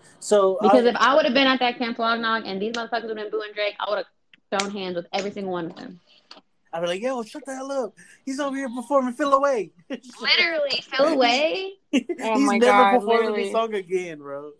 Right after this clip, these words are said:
Speaker 3: Literally,
Speaker 1: I would, bro,
Speaker 3: literally.
Speaker 1: And you, and you booed the greatest artist, the artist of the decade off of stage.
Speaker 2: Literally. Yeah,
Speaker 1: Bro.
Speaker 2: because, because I think, like, did they, um, did you see that picture, Jay? It was on Twitter, and it was a,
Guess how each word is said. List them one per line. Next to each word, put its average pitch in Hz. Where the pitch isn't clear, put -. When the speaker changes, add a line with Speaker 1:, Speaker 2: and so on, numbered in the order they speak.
Speaker 3:
Literally, 220
Speaker 1:
I 190
would, 175
bro, 185
Speaker 3:
literally. 208
Speaker 1:
And 170
you, 196
and 165
you 185
booed 156
the 139
greatest 143
artist, 143
the 160
artist 202
of 165
the 156
decade 135
off 143
of 135
stage. 196
Speaker 2:
Literally. 175
Yeah, -
Speaker 1:
Bro. -
Speaker 2:
because, 214
because 214
I 208
think, 220
like, 208
did 233
they, -
um, 226
did 269
you 285
see 302
that 277
picture, 277
Jay? 269
It 247
was 233
on 226
Twitter, 254
and 226
it 208
was 202
a, 190